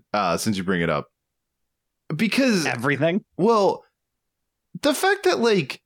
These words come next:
Speaker 1: he really dragged that out, where it was <laughs> like, like, he should have known, but, like, somehow the genius of Coco Diaz is his ability to, you know, make that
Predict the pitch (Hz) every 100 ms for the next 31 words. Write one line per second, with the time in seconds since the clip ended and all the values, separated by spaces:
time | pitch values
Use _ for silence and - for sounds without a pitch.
0 | _ _ - - 247 294 269 302 254 190
1 | 131 - _ _ _ _ _ _ _ _
2 | - 135 - 120 113 113 107 95 90 76
3 | 71 - - 120 117 117 135 - - 156
4 | 135 - - - _ _ 202 269 277 -
5 | 226 302 427 - - 147 127 104 90 92
6 | 78 65 67 - - 131 123 110 123 120
7 | - 147 147 147 123 110 98 92 90 78
8 | _ _ _ _ 123 127 113 123 120 110
9 | 107 107 95 90 80 82 78 73 71 87
10 | 101 92 87 85 85 78 76 73 69 65
11 | - _ _ _ _ - - 101 85 71
12 | - _ - 107 113 107 80 71 98 117
13 | 127 127 - 120 101